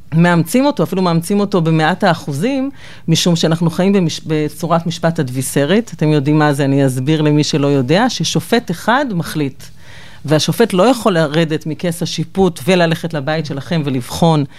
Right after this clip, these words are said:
את ההתנהלות שלכם בתור הורים. העובדות הסוציאליות הולכות גם למסגרות החינוכיות, גם לרופאים, לבחון בכלל אם יש, אה, דברים חריגים,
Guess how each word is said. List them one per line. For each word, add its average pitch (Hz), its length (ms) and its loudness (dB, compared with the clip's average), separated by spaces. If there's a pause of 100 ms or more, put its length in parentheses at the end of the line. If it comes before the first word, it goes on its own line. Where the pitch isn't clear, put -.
(320)
את 165 100 2
ההתנהלות 165 500 4
שלכם 165 300 2
בתור 139 320 0
הורים. 139 440 -2 (420)
העובדות 151 360 2
הסוציאליות 175 420 0
הולכות 170 420 -2
גם 170 260 0
למסגרות 147 520 -2
החינוכיות, 165 680 0
גם 156 180 2
לרופאים, 160 560 0
לבחון 175 440 0
בכלל 160 300 0
אם 151 100 2
יש, 151 260 -2
אה, 156 120 2
דברים 139 340 0
חריגים, 131 640 0